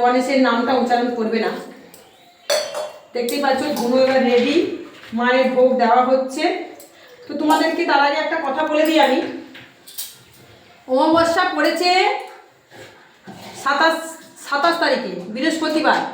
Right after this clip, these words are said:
সাতাশ তারিখ, ইংরে-, ইংরেজি সাতাশ তারিখ বৃহস্পতিবার পড়েছে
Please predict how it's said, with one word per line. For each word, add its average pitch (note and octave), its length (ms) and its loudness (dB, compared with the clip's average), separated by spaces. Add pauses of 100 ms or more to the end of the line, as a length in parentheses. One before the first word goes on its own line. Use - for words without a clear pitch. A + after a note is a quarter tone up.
(1040)
সাতাশ C4+ 420 -2
তারিখ, B3+ 260 2
ইংরে-, C#4 280 0
ইংরেজি D4 400 2
সাতাশ D4+ 300 0
তারিখ D4+ 280 0
বৃহস্পতিবার C#4 540 0 (100)
পড়েছে D4 600 -2